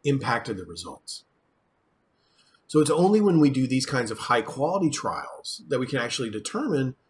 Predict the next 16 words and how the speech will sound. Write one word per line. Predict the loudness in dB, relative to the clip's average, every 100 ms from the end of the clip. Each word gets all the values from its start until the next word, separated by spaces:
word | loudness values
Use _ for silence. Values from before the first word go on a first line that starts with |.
| _ _ _
does | 0 4 4 4 0 -6 _ -4
evidence | -2 0 0 0 -2 -8 -10
exist | -12 -6 -2 0 0 -2 -4
to | -8
support | -8 -6 -4 0
us | 0 0 -4
really | -6 -4
using | -6 -8 -8 -8 -12
this? | -18 -12 -12 -14 _ _ _ _ _ _ _ _
Can | -4 -2
we | 0
consider | -2 -2 -2 -2
this | -2 -4
an | -6 -8 -10
evidence-based | -8 -8 -8 -8 -8 -10 -10 -8 -8 -8
treatment? | -2 -2 -2 -12